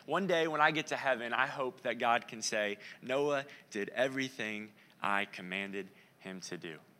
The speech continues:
The title of my message this morning is three words. It's Build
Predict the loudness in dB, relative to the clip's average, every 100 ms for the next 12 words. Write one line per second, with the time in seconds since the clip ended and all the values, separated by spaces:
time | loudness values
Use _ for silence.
0 | -18 -18 -12 -6 2 4 6 4 4 2
1 | 4 2 2 -2 0 0 0 -2 -2 0
2 | 2 0 2 2 6 4 4 0 0 0
3 | -2 -12 2 6 8 6 2